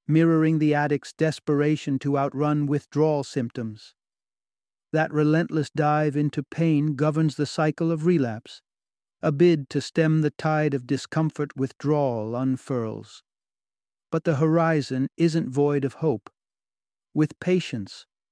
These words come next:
our resilient brains will recalibrate, opening up the possibility to savor life,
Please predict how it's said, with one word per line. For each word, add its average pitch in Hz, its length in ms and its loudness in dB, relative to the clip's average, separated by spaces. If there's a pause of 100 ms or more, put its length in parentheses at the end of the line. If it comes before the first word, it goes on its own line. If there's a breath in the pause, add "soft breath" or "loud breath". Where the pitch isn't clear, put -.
our 156 180 2
resilient 156 580 2
brains 147 360 2
will 139 160 0
recalibrate, 135 840 -2 (580)
opening 180 420 4
up 160 160 0
the 143 80 -4
possibility 151 760 0
to 131 120 -6
savor 165 500 0
life, 120 400 -4